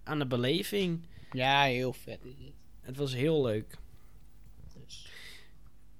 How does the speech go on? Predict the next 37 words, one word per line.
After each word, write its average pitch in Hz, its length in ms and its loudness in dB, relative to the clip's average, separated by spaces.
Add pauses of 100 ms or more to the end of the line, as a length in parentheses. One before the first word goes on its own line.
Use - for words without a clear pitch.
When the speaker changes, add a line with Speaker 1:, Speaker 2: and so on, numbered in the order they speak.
(380)
Speaker 1:
Dan, 135 300 2
eh, 117 360 2 (300)
wil 131 240 0
ik 135 100 2
het, 131 120 -2 (460)
ja, 131 220 4
de 113 100 2
review 131 360 2
van 131 100 0
het 117 100 -6
park 127 240 6
graag 123 240 4
eindigen 127 680 4
met 120 120 0
de 113 60 -6
vraag: 117 560 4 (680)
was 135 320 4
het 143 120 0
net 147 160 4
zo 151 140 4
magisch 139 460 2
als 135 140 0
altijd? 139 640 -2 (800)
Speaker 2:
<clears throat> 208 260 4 (180)
Eh, 214 340 2
ja. 214 340 4 (200)
Ja, 208 320 10
oprecht. 165 580 4 (640)
Ik 160 160 -6
heb 175 160 4
er 165 60 -2
niet 165 140 -2
zoveel, 151 580 4
eh, 147 80 4
aan 139 220 2
Speaker 1:
Oké. 120 160 -2
Speaker 2:
toe 101 80 0